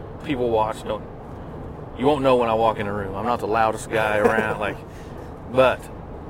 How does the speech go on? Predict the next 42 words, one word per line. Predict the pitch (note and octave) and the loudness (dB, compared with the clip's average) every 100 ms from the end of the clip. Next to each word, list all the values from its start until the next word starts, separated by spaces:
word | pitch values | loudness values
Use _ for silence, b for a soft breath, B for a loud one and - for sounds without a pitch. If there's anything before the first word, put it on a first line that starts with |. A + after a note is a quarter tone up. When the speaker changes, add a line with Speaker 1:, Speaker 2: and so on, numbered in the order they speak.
| - - - - - - - - | -12 -12 -12 -14 -14 -12 -12 -8
Speaker 1:
you've | G#2+ G#2+ | -6 2
gotta | A#2+ B2 A2 | 4 4 4
ask. | G#2+ A2+ G#2 G2+ - - - - - - - - - - - - - - | 0 0 -2 -6 -10 -12 -12 -12 -12 -12 -14 -14 -14 -14 -14 -14 -14 -10
And | - | -6
in | A2 | -2
fact, | A#2+ G#2+ G#2 | 0 0 0
uh, | F#2 F2 D2+ - - - - - - - - - - - - - - | 0 -2 -8 -12 -12 -12 -12 -12 -12 -12 -12 -14 -14 -14 -14 -14 -4
John | B2+ A#2 | 0 0
Kyle | A#2 E3 | 2 2
did | A2 G2 | 2 0
it | |
last | G2 A#2+ C#3 | 0 0 -2
year. | G#2 F#2+ | -4 -2
Let | G2+ | -2
a | F#2+ | -2
couple | C#3+ E3 F#2 - | -2 -2 -4 -6
folks | - G#2 - | 0 0 0
in | G2 | -4
our | F#2 | -6
squad | F#2 - G2+ G2 | -6 -2 -2 -2
that, | F2+ D#2 | -6 -10
'cause | F#2 | -2
I | A#2 | -2
squatted | - A2+ G#2 | 0 0 0
with | G2+ | 0
him | G2 G2 | -4 -6
last | A#2 A2+ | -6 -6
year, | G3 | -8
Chris | - C3+ A2+ | -4 -6 -4
and | G2 | -8
I, | G2 - - - - - - - - - - - - - | -8 -10 -12 -14 -14 -14 -12 -12 -12 -12 -12 -12 -14 -6
let | B2+ A#2 | -2 2
a | |
couple | C#3 C#3 | 2 2
people | A#2+ A#2+ G#2 | 0 -2 -2
shoot | - A#2+ | -4 0
his | A2 D3 | 2 2
rifle | A2+ G#2+ G#2+ G#2+ | 2 0 2 0
after | G#2+ G#2+ | 0 -2
day | G#2 G#2 | 0 0
two | B2+ C#3 A#2+ | -2 -4 -4
because | G2 | -6